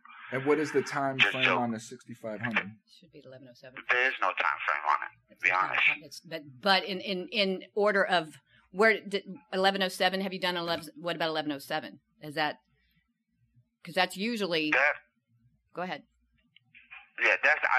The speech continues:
Speaker 2: don't, all I know is because I'm not good with, you know, I'm, I'm barely, uh, you know, I'm, I'm glad, you know, you understand me a lot because the language barrier, I'm, I'm, I'm learning the, the, the English is, since I've been down,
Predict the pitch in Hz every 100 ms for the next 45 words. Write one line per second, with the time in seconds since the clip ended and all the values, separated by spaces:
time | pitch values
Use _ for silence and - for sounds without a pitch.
0 | 127 127 - - - 123 156 147 143 160
1 | 143 123 117 - 120 139 117 120 131 131
2 | - 139 135 110 - 101 101 92 101 104
3 | - 98 - 123 139 135 127 113 80 -
4 | 104 - 107 107 104 101 120 - 120 117
5 | 131 131 123 120 113 117 113 110 - 131
6 | 135 104 95 95 - 104 95 92 98 120
7 | 104 95 92 90 - 98 - - - -
8 | - 98 120 135 120 104 104 - 90 -
9 | 98 95 - 76 107 98 101 101 - -
10 | - - - - - 110 92 98 104 101
11 | 120 120 117